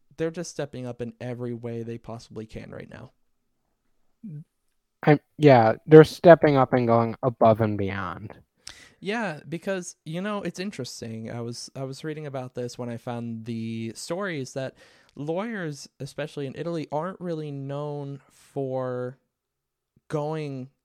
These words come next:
Speaker 1: to this extent for things like this. You know, believe it or not, they're just not, i-, when you think of a lawyer in Italy, you don't think of these types of things. So the fact that this firm is going to these lengths and,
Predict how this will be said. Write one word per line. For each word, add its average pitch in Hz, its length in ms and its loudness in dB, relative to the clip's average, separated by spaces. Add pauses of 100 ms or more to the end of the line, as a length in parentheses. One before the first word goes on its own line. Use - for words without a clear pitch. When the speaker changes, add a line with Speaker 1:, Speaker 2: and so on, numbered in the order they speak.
(140)
Speaker 1:
to 151 100 -6
this 127 320 -10
extent 190 500 -10
for 131 140 -6
things 117 340 -10
like 117 220 -12
this. - 340 -14
You 127 140 -8
know, 120 140 -6
believe 135 320 -8
it 143 40 -4
or 131 140 -6
not, 185 240 -8 (380)
they're 143 120 -4
just 143 300 -10
not, 156 460 -8 (120)
i-, 139 200 -16 (480)
when 151 180 -6
you 156 80 -8
think 180 220 -10
of 170 60 -8
a 156 60 -4
lawyer 143 440 -6
in 131 420 -10
Italy, 127 300 -8
you 123 140 -8
don't 120 380 -10
think 180 240 -14
of 120 100 -16
these 117 180 -10
types 113 260 -12
of 107 60 -12
things. 113 340 -10
So - 160 -10
the 120 100 -10
fact 147 320 -10
that 127 220 -8 (380)
this 131 340 -8
firm 143 480 -10
is 139 400 -8
going 123 300 -8
to - 100 -14
these 113 300 -12
lengths 156 400 -12
and, 117 240 -10